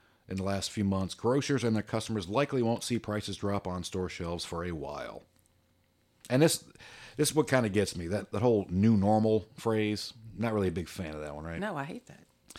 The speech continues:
Speaker 1: Uh, "I really think and hope that we're on track towards much more normal year-over-year food price inflation going into twenty twenty-four."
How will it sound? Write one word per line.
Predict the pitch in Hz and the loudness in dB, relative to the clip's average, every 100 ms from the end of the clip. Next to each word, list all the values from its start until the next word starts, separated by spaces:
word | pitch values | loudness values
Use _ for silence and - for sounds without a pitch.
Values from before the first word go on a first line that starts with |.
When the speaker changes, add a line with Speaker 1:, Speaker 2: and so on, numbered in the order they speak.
| - - - - | -18 -18 -20 -8
Speaker 1:
Uh, | 98 | 0
"I | 117 | 4
really | 120 165 156 | 6 8 6
think | - 135 123 | 4 2 2
and | 107 | 2
hope | 95 101 - | 2 0 0
that | 82 | -4
we're | 85 | -2
on | 87 101 | 0 -2
track | 107 98 95 | -2 -2 -2
towards | - 85 78 | -2 -2 -2
much | 92 131 - | 2 2 2
more | 110 107 | 0 2
normal | 90 104 113 107 82 | 2 4 4 2 0
year-over-year | 98 104 101 90 98 98 | 2 4 2 2 0 -2
food | - 101 | 0 -2
price | - 82 - | -2 -6 -6
inflation | 82 87 82 90 | -8 -8 -6 -2
going | 82 131 127 | 4 6 6
into | 117 104 | 4 2
twenty | - 147 151 | 0 2 2
twenty-four." | 131 135 117 - 120 80 - | 2 0 2 6 6 4 -2